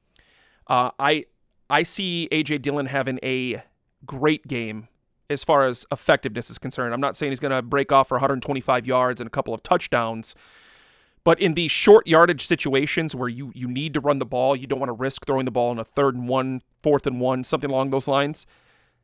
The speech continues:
he's gotta be your guy. You've got a rhinoceros in the backfield with legs the size of tree trunks.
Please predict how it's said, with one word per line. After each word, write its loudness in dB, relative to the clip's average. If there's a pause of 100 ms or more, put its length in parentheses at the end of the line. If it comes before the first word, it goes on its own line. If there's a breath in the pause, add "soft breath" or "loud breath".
(120)
he's -4
gotta 6
be -6
your 0
guy. -6 (840)
You've -4
got 6
a 8
rhinoceros 0
in -2
the -2
backfield -2 (760)
with -2
legs 4
the -4
size 2
of -8
tree -6
trunks. -10